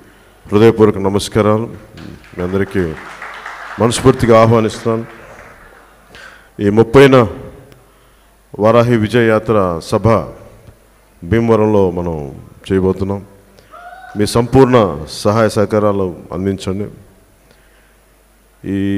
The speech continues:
నిర్మలాదేవి ఫంక్షన్ హాల్లో మన భీమవరంలో పోటీ చేయడానికి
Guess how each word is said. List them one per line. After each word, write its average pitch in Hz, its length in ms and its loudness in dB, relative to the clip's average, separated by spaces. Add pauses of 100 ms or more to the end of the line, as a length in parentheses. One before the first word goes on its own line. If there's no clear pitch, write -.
(320)
నిర్మలాదేవి 127 560 4
ఫంక్షన్ 117 360 -2
హాల్లో 113 280 2 (1900)
మన 104 120 0 (440)
భీమవరంలో 113 440 4 (100)
పోటీ 113 260 2
చేయడానికి 110 680 0